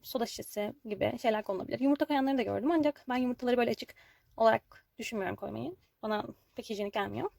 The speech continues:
Ama gayet güzel olduğunu düşünüyorum. Şu anlık sadece iki tane aldım. İsraf etmemek için. Yine beğenirsem ve uygun görürsem daha sonra da tekrar tamamlarım. Bunlar da üç yirmi beşti arkadaşlar.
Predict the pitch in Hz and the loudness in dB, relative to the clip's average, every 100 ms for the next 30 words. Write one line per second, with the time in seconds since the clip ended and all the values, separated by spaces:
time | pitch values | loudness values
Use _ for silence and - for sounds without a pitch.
0 | _ - 285 277 269 - 262 214 220 226 | _ -4 2 6 4 4 2 2 0 -2
1 | 220 262 - - - 330 320 302 254 - | -2 -2 -4 -12 0 2 6 4 4 0
2 | 220 - - - - _ _ _ - 262 | -2 0 0 -2 -6 _ _ _ -8 -6
3 | - 226 - - 196 214 - 349 381 - | -4 -4 -4 -6 -6 -8 -12 -8 -8 -8
4 | - 349 254 233 190 - 269 262 214 - | -2 4 6 6 2 -2 0 2 2 2
5 | 208 190 208 180 285 320 _ _ - 240 | 2 2 2 0 -4 -8 _ _ -6 -4
6 | 208 - 226 233 226 277 220 202 202 311 | -4 -4 -6 -4 -4 -2 -2 0 4 6
7 | 302 240 277 - 220 - - - 214 - | 8 4 0 -2 -6 -8 -12 -10 -10 -12
8 | - | -16